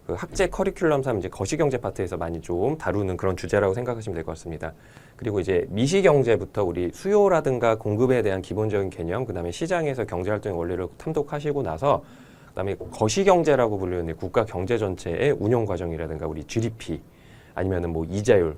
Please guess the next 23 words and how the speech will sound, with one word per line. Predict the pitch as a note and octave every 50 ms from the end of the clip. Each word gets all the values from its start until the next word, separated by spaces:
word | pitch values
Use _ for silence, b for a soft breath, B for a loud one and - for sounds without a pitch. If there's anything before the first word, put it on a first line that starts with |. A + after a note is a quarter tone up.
| - -
고용, | - A#2 A2+ G#2+ F#2 E2
노동 | D#2 G#2 A2 A2+ A#2+ G2+ E2+ E2
이런 | G2 C3+ E3 E3
것들에 | D3 - - G#2 G2+ F2+
대한 | F2 E2+ E2+
컨셉을 | - B2 B2 - A#2 F#2+ F2+ F2+ G2+ G2+
이제 | E2 -
하나하나 | F2 B2 C#3 C3+ B2 A2+ G#2
확장을 | D3+ D3+ - - E3 C#3+ C#3
해 | C#3+
나가면서 | B2 F#2+ E2+ F2 E2+ F2 E2+ E2 A#2 C3 E3 F#3+ F#3 B B B B
다룬다라고 | B F2+ F2+ G#2 G#2 G2 G2 F2+ E2+ E2
보시면 | D#2 E2 - F#2 E2 E2 D#2 - - - - - - -
되겠죠. | - D#2+ - - B2+ D#3 E3
그래서 | A#2+ G2 F#2
우리는 | F#2 F2 F2 F2 E2
먼저 | E2+ F2+ G2+ G#2+ G2 G2+ G#2 - B B B B
미시경제 | - G#2+ B2 C#3 D3 D3 C3 A2+ A2
파트부터 | A2+ A2+ A2+ - F#2 F#2+ - - - A#2+ C#3+ F3 -
차근차근 | - - C#3 D3 C3+ - B2 G#2 G#2 F#2
좀 | G2 F#2+
짚어 | F#2 - - - A#2
나가면서 | G#2 E2+ D#2+ E2+ F#2 E2+ E2 E2+ E2 - D3+ F#3 G3